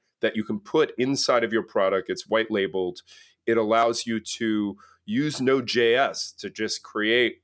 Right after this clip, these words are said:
all different kinds of things. But one of the most common use cases is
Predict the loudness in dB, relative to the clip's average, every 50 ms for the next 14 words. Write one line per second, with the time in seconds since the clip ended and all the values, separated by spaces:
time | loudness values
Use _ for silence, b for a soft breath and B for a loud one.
0 | _ 0 2 2 2 2 0 -2 -4 -2 0 0 0 0 -2 -4 -2 -2 -2 -2
1 | -2 -2 -2 0 0 2 2 2 2 2 2 0 -2 -4 -2 2 2 2 2 0
2 | -2 -2 -2 -4 -4 -2 0 0 0 0 0 -2 -4 -4 -4 -4 -6 -6 -6 -6
3 | -6